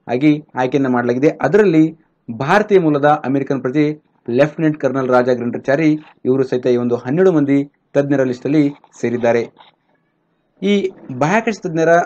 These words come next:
ಒಂದು ಅಪ್ಲಿಕೇಶನ್ಗೆ ಅರ್ಜಿ, ಟೋಟಲ್ ಆಗಿ ಹದಿನೆಂಟು ಸಾವಿರ ಮಂದಿ ಅರ್ಜಿಯನ್ನ ಹಾಕಿದ್ರು ಈ ಬಾಹ್ಯಾಕಾಶ ತಜ್ಞರ ಆಯ್ಕೆಗೋಸ್ಕರ. ಅದರಲ್ಲಿ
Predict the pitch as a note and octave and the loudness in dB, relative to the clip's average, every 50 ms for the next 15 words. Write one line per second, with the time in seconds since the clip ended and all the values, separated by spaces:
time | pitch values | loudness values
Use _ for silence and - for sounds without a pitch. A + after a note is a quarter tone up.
0 | - _ - C#3+ D3 D3 D3+ D3+ - - E3+ - F#3+ F3+ E3 D#3+ - E3 D3+ C#3+ | -2 _ -4 -2 0 0 0 -2 -2 -8 -6 -2 0 -2 -2 -2 -2 -2 0 0
1 | C3+ B2 B2+ B2+ C3 C#3+ C#3 C#3+ D3 D3 _ _ - B2 B2 C3+ C3+ C#3+ D3 C#3+ | 0 -2 -2 0 2 2 2 2 0 -4 _ _ -14 -6 -4 -4 -2 -2 -4 -4
2 | - - B2+ C3+ F3 G3+ G3+ G3 F#3 - D#3+ D3+ D3 C#3+ C#3 C#3 C#3 C#3 C#3 - | -4 -4 -2 0 0 0 0 -2 -2 -2 -2 0 0 0 -2 0 0 -2 -2 -2
3 | B2 A#2+ A#2+ C3+ B2+ B2+ A#2+ A#2 - B2 B2 C#3+ D#3+ E3+ - _ _ _ _ - | -6 -4 -4 -4 -4 -4 -6 -8 -10 -8 -4 -4 -4 -4 -6 _ _ _ _ -6
4 | C3 C3+ C3+ B2+ A#2+ A#2+ C3 C3 - B2+ - - B2+ B2 B2 B2 B2+ B2 - - | -4 -4 -4 -4 -4 -4 -6 -6 -6 -12 -10 -8 -4 -2 0 0 0 -2 -2 -6
5 | A#2 A2 - A#2 A2 A2 - - C3+ D#3 F#3+ G3+ - _ _ _ _ _ _ _ | -8 -8 -6 -8 -8 -8 -6 -2 -2 -2 -2 -2 -6 _ _ _ _ _ _ _
6 | _ _ _ - - E3 G#3 A3 G3+ G3+ G3 F3 F3 F#3 | _ _ _ -4 -2 2 2 2 4 4 4 4 4 0